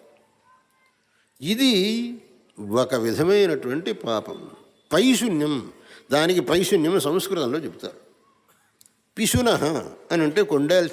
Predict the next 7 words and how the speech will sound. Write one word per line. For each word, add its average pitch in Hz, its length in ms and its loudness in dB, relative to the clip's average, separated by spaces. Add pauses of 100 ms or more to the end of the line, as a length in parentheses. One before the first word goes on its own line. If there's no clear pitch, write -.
చెప్పేవాడు, 101 580 -10 (1040)
పైశూన్యం 156 640 0
అంటే 156 160 -2
ఆ 170 80 4
కొండలు 127 380 0 (100)
చెప్పడం. 95 360 -8 (1800)
అలాగే 247 720 2